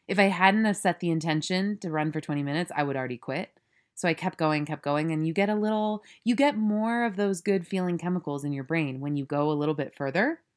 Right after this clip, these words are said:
That's why I use timers for certain things. That's it. So there's the Stan Tatkin model of attachment in,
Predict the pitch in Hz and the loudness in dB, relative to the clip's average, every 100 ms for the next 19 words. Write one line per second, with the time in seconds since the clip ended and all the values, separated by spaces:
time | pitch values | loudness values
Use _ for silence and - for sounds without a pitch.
0 | _ 151 143 139 123 120 123 - 123 120 | _ -8 -6 -4 -6 -8 -12 -12 -12 -12
1 | 120 - 120 - - 131 120 120 - - | -12 -14 -16 -14 -12 -12 -10 -12 -14 -18
2 | - _ _ - 262 480 - 302 403 151 | -20 _ _ 0 2 2 0 0 2 0
3 | - _ _ _ - - 214 220 185 202 | -4 _ _ _ -4 0 4 4 2 0
4 | 185 - 254 285 202 165 - 175 165 156 | 0 0 2 2 2 2 2 0 2 2
5 | 147 147 143 143 143 143 - 147 139 - | 2 0 -2 -6 -6 -8 -6 -4 -4 -6
6 | _ _ _ - 143 131 | _ _ _ -8 -6 -6